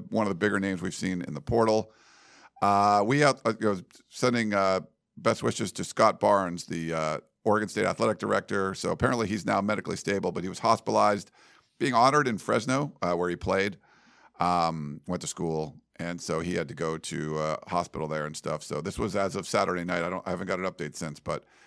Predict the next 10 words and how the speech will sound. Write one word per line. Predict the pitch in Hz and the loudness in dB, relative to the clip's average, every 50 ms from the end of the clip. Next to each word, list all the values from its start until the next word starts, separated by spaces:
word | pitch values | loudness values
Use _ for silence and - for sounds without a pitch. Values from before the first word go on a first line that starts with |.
| _ _ _ _ _ _ _ _ | _ _ _ _ _ _ _ _
he's | - - 104 170 | -6 -4 -4 -4
apparently | 185 - 127 107 101 101 92 92 92 | 0 2 2 4 4 2 -2 -4 -4
medically | 87 90 87 85 - - 85 76 | -4 -4 -6 -6 -6 -8 -10 -8
stable. | - 80 69 64 | -6 -8 -8 -8
So | 67 69 | -6 -2
hopefully | 80 101 113 92 92 92 95 90 | 0 0 0 0 0 -2 -2 -2
everything | 82 80 85 82 80 73 | -2 -4 -6 -8 -8 -10
goes | - 80 80 76 73 | -8 -8 -10 -8 -8
well, | 73 76 78 78 76 78 78 - - _ _ _ _ - | -6 -4 -4 -4 -6 -8 -10 -14 -20 _ _ _ _ -10
um, | 73 71 69 69 69 69 67 69 - | -8 -8 -6 -6 -8 -8 -10 -14 -16